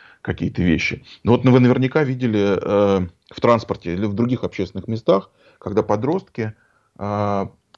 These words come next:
не отправляют друг другу сообщения или какую-нибудь прикольную картинку, мем или еще что-то, а показывают друг другу экран. Ну вот,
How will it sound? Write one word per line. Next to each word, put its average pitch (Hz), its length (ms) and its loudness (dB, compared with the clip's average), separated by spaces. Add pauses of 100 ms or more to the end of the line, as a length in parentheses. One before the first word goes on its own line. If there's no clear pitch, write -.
(320)
не 127 360 2
отправляют 131 760 0
друг 123 200 -6
другу 117 240 -4
сообщения 104 920 -4
или 98 140 -6
какую-нибудь - 400 -4
прикольную 98 400 0
картинку, - 480 -4
мем 110 400 0
или 95 80 -2
еще 135 220 -6
что-то, - 300 -8 (160)
а - 60 -4
показывают 113 540 0
друг 104 160 -6
другу 107 240 -6
экран. - 360 -8 (260)
Ну 156 100 0
вот, 101 220 -2